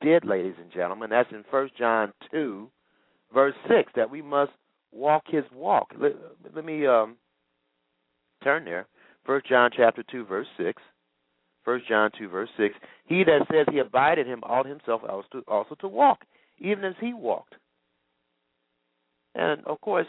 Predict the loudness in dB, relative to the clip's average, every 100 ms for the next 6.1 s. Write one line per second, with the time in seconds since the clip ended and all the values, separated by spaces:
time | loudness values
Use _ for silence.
0 | -8 -14 -8 0 0 0 _ -20 _ -6
1 | -2 2 2 4 4 6 4 0 0 0
2 | 2 2 2 2 4 4 0 -2 2 4
3 | 2 0 0 0 0 0 0 -6 _ -20
4 | _ _ 2 2 4 2 2 -4 -4 4
5 | 4 4 _ _ _ _ _ _ 0 2